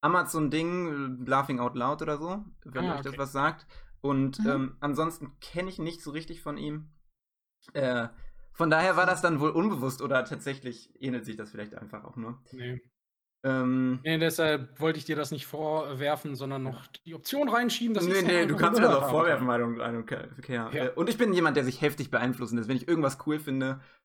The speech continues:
Speaker 1: integriere ich
Speaker 2: <laughs>
Speaker 1: das auch manchmal ganz unbewusst. Ähm, absolut. Ich bin f-,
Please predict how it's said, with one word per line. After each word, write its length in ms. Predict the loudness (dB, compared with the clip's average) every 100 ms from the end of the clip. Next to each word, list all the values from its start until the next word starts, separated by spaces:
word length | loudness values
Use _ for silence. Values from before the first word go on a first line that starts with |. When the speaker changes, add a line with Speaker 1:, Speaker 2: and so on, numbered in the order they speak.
| _ _ -12
Speaker 1:
integriere 540 | -6 -4 -4 2 4
ich 80 | 4
Speaker 2:
<laughs> 20 |
Speaker 1:
das 320 | 2 -2 -4 -6
auch 140 | -2
manchmal 380 | 0 0 0 -2
ganz 180 | -2 -4
unbewusst. 680 | -4 -4 -4 -8 -8 -18 -12
Ähm, 300 | -12 -10 -12 -14 _ _ _ _ _ -12
absolut. 480 | -12 -10 -12 -12 -14 _ -20 -20 _ _ _ _ _ _ _ _ _ _ _ _ _ _ _ _ _ _ _ _ _ -6
Ich 120 | -2
bin 120 | 0
f-, 140 | 0